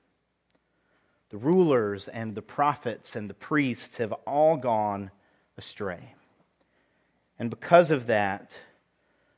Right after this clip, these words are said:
Jerusalem is going to become a heap of ruins. And then in chapter four, we get another glimmer of hope that there's gonna ti-,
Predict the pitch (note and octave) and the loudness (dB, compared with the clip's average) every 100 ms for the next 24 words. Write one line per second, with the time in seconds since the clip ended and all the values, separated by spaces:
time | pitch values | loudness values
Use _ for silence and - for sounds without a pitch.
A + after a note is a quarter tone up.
0 | _ C3 B2+ F#3 - E3 C3+ A#2 C3 B2 | _ -4 0 0 0 -2 -2 0 0 0
1 | A#2+ - A2 - A2+ G2+ - - C#3+ - | 0 -8 -12 -8 -8 -8 -12 -10 -10 -8
2 | A2 F#2+ F#2 F#2 E2+ B2 C#3 - - - | -14 -14 -12 -12 -12 -18 -20 -20 -20 -20
3 | _ _ _ _ _ _ _ _ _ _ | _ _ _ _ _ _ _ _ _ _
4 | B2 E3+ A3 F3+ - - G3 E3+ E3+ - | 2 6 6 4 -2 2 6 6 4 4
5 | G3 G3+ F3+ E3 D3+ C#3+ E3 F3+ D3+ D#3+ | 8 8 8 4 4 6 6 6 2 0
6 | E3+ F3 D#3+ C3+ - E3 E3+ D#3+ D#3+ C3+ | 2 4 2 2 4 2 4 -2 0 2
7 | D3+ G3 F3 - F3 F3 | 2 2 0 -2 0 0